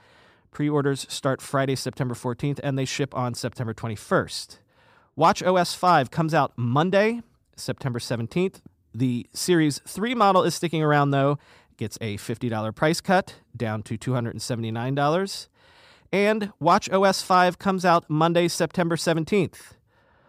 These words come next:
Although Apple didn't mention it on stage, it looks like Apple Watch models older than the Series three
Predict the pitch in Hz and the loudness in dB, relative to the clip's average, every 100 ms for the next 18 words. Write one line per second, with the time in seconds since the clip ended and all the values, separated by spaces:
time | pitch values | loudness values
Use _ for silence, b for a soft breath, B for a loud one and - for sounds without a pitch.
0 | b b - 92 98 107 107 - 110 107 | b b -12 -10 -6 -6 -6 -6 -6 -6
1 | 113 110 113 110 117 120 135 123 127 131 | -6 -6 -6 -6 -6 -6 -4 -4 -2 -4
2 | - 147 151 147 147 160 - 165 160 - | -2 0 0 -2 -2 -2 0 -2 -2 -2
3 | 156 175 160 131 170 156 156 147 156 170 | -2 0 2 2 2 2 4 0 0 2
4 | 175 160 165 - 170 165 - 165 170 175 | 2 0 -2 0 0 0 -2 0 2 2